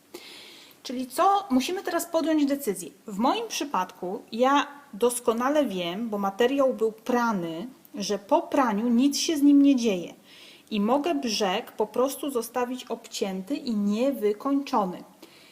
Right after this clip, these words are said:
Ja tu sobie zostawiałam dodatkowo zapas na podłożenie, bo nie miałam zielonego pojęcia, co Burda mi każe zrobić. Więc w tym momencie ja zrobię tyle,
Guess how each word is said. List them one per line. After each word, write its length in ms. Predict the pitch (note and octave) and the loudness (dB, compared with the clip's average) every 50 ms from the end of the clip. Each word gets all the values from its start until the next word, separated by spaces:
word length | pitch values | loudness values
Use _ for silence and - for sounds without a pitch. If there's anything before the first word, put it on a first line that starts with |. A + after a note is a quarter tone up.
| - _ _ _ _ _ | -20 _ _ _ _ _
Ja 180 | G3 G#3+ B3+ C#4+ | 0 0 0 0
tu 100 | F#4+ F#4 | 0 -2
sobie 280 | - E4 C#4 C#4 C4 | -2 -2 0 0 0
zostawiałam 680 | A#3 A#3+ A#3+ - - A#3 G#3 G#3 A#3+ C4 D4 D4 C#4+ C#4 | 0 -2 -4 -2 -2 -4 -2 0 2 2 4 4 4 4
dodatkowo 560 | A#3 G#3 G#3+ G#3 - - - B3+ B3 B3 A3 | 2 0 -2 -4 -2 -2 -2 0 0 0 -2
zapas 680 | F#3 A3+ A3+ A3 A3+ - G#3 E3+ - F#3+ - - - - - - - - - - | 0 0 0 0 0 -2 -2 -4 -2 -4 -6 -8 -8 -10 -14 -20 -20 -18 -10 -4
na 140 | G3+ A3 A3 | -2 -2 2
podłożenie, 800 | - C4 A#3 A3+ A3+ A3+ A3 G3+ A3 G3 F3+ F3 E3 E3+ F#3+ A#3 A#3+ | 4 4 4 4 4 2 2 2 0 -2 -2 -4 -6 -8 -10 -8 -4
bo 120 | G#3+ A#3 | 0 2
nie 140 | A3+ A#3+ A#3+ | 2 2 2
miałam 260 | A#3+ B3+ C4 C4+ C4 | 2 2 2 2 2
zielonego 440 | A#3+ B3 A#3+ A#3 A3+ A#3+ B3 A#3+ B3 | 2 2 2 0 0 0 0 0 0
pojęcia, 420 | A#3+ - A3+ A#3 B3 A#3+ A#3+ A3+ | 0 0 0 0 0 -2 -2 -4
co 180 | G#3+ - B3 A#3+ | -4 -2 -2 -2
Burda 340 | A3+ B3+ C4 A#3+ G#3 G#3+ G3+ | -2 -2 -4 -4 -4 -4 -4
mi 120 | G3+ G3 | -4 -4
każe 320 | G3 - A#3 A3 A3 A3+ G#3 | -6 -6 -6 -4 -4 -6 -6
zrobić. 580 | F3+ - F3 D#3+ - D#3+ D#3+ F#3 A#3+ C4+ - - - - - - - - - - _ _ | -6 -8 -10 -10 -10 -12 -12 -10 -10 -10 -12 -14 -20 -20 -20 -20 -20 -20 -20 -20 _ _
Więc 300 | - G#3 G3+ G3+ G3 - | -8 -8 -6 -6 -8 -10
w 120 | - - - | -14 -16 -8
tym 300 | - - C#4+ E4+ G4+ G4+ | -2 0 0 0 2 0
momencie 600 | F#4+ F#4+ E4 C#4 A#3 G#3+ G3+ G3 - - A#3 C#4 | 0 2 2 2 2 2 -2 -6 -4 -2 -2 0
ja 220 | D4 C4 B3+ C4+ B3+ | 0 0 0 -2 -2
zrobię 400 | C#4 C#4 C#4+ C#4+ C#4+ C4+ C4+ C4+ C#4 - - - - _ _ _ _ _ _ _ _ - - _ _ - - - - - - - - - | -2 -2 -2 -2 -4 -6 -6 -8 -10 -12 -18 -20 -20 _ _ _ _ _ _ _ _ -20 -20 _ _ -20 -16 -14 -14 -14 -14 -16 -20 -6
tyle, 280 | - C4 G#3+ G3 F3 D#3 | -2 0 0 0 -2 -4